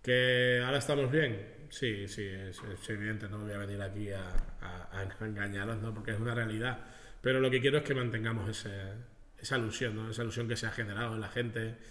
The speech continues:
y eso es muy bonito, ¿no? Ayer fuimos a darle una camiseta a un niño a su casa y no era capaz de hablar, ¿no? Eh, bueno, esa, esa emoción yo la siento por dentro y la siento bien, pero, pero queremos que eso siga existiendo y para eso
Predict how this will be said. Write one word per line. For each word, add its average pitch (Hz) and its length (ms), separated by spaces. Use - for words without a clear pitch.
y 117 80
eso 120 120
es 117 80
muy 127 100
bonito, 117 360
¿no? 110 220
Ayer 107 360
fuimos 113 320
a 117 60
darle 113 200
una 113 180
camiseta 110 680
a 107 120
un 107 160
niño 113 240
a 101 60
su 107 120
casa 117 360
y 110 120
no 110 100
era 110 140
capaz 101 240
de 98 60
hablar, 101 240
¿no? 101 160
Eh, 104 260
bueno, 95 220
esa, 107 220
esa 139 160
emoción 143 440
yo 143 100
la 127 100
siento 131 300
por 123 140
dentro 131 440
y 110 80
la 113 120
siento 117 280
bien, 113 240
pero, 104 440
pero 98 220
queremos 113 360
que - 100
eso 113 140
siga 127 200
existiendo 113 420
y 107 40
para 104 240
eso 135 460